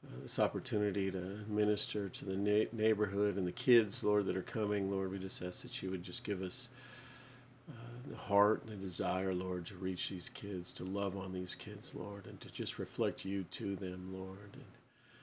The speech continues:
just give us, uh, wisdom, grace, Lord, understanding, Lord. They're not some just, uh, everybody's raised in different style of, uh, homes with different kind of levels of respect for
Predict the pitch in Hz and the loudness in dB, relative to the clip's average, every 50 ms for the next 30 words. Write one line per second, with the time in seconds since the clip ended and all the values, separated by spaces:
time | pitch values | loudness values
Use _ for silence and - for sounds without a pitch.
0 | - - _ - - - - 123 107 113 104 - - - - - - - - 107 | -20 -20 _ -8 -2 2 4 4 6 4 4 2 0 -6 -8 -16 -16 -14 -12 -10
1 | 107 110 104 110 110 104 - - 110 101 98 101 107 104 - - - - - 113 | -8 -2 0 2 2 2 2 0 0 0 0 -2 -8 -10 -14 -18 -18 -6 -2 2
2 | 107 104 110 107 104 101 - - - 113 107 104 104 104 101 98 95 90 90 - | 4 6 6 6 6 4 2 0 2 2 4 4 4 6 6 4 4 2 2 0
3 | - - - 113 107 107 107 107 104 104 101 98 98 98 98 98 95 92 92 90 | 0 0 4 6 6 8 8 8 6 6 4 4 4 4 4 4 4 4 4 2
4 | 87 95 92 92 92 98 98 95 101 101 - - - - - - - - - - | 2 2 2 2 2 2 2 2 0 -2 -4 -8 -16 -20 -20 -18 -18 -18 -18 -18
5 | - - - - - - - - - - 113 107 101 95 92 95 95 - - - | -18 -18 -20 -20 -20 -20 -12 -10 -6 -4 -2 0 0 0 0 0 0 0 -2 -4
6 | - 101 95 92 92 92 98 101 98 104 92 107 101 104 95 90 98 101 104 107 | -4 -4 -2 -2 -2 -4 -4 -4 -4 -4 0 0 0 2 2 2 4 6 6 6
7 | 110 104 - - 98 92 104 104 - - 107 104 - - - - - - - - | 4 2 0 0 0 0 -2 -2 0 2 2 2 2 0 -6 -12 -20 -20 -20 -20
8 | - - - - - - - 104 107 110 110 107 101 101 101 95 92 92 90 - | -20 -12 -8 -6 0 4 6 8 10 10 10 8 6 4 2 2 0 0 -4 -8
9 | - - - 98 95 92 90 87 85 117 120 120 120 120 117 113 117 113 - - | -10 -8 -6 -6 -6 -6 -6 -4 4 8 10 12 12 12 12 10 6 4 0 0
10 | 107 92 - - 104 92 107 98 92 92 - - 104 98 98 95 92 90 92 - | -2 0 0 0 0 0 2 0 0 -2 -2 -2 0 2 2 2 2 0 -2 -4
11 | - - - - - - - - - - - - - - - - - - - - | -8 -16 -18 -18 -20 -20 -20 -20 -20 -20 -20 -20 -20 -20 -20 -20 -20 -20 -20 -20
12 | - - - - - 104 107 101 101 101 95 92 - 92 82 87 92 - - - | -20 -20 -6 -2 0 2 4 4 4 4 2 2 -2 -2 -2 -2 -2 0 0 0
13 | - - 120 107 107 107 - - - - 104 92 92 95 98 | 4 8 10 10 10 8 4 -2 -6 -2 0 0 0 0 -2